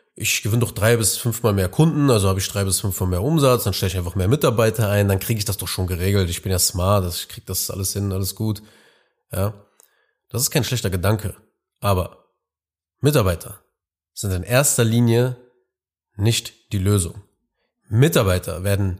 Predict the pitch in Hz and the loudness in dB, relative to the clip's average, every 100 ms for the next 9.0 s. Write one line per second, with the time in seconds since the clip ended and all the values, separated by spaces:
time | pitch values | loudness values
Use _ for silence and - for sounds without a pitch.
0 | - _ - 139 143 95 - - _ _ | -12 _ -4 2 4 2 -2 -18 _ _
1 | _ _ 98 113 117 113 110 104 87 - | _ _ 0 0 0 0 2 2 0 -8
2 | _ _ _ _ _ _ _ _ _ 95 | _ _ _ _ _ _ _ _ _ -2
3 | 107 117 - 101 90 90 - 113 110 107 | 2 2 0 -4 -6 -6 -6 -2 0 2
4 | 101 101 - _ 107 95 - 90 - 82 | 0 -2 -6 _ 0 0 -2 -8 -8 -12
5 | 87 - _ _ _ _ _ _ _ _ | -14 -20 _ _ _ _ _ _ _ _
6 | _ _ - 110 120 92 120 139 - 127 | _ _ -2 -2 -2 -2 2 2 2 0
7 | 120 92 95 104 95 92 85 - 98 - | 0 -4 -6 -8 -6 -8 -8 -6 -6 -2
8 | 101 92 - 101 90 90 107 95 - | -2 0 0 0 0 0 0 0 -4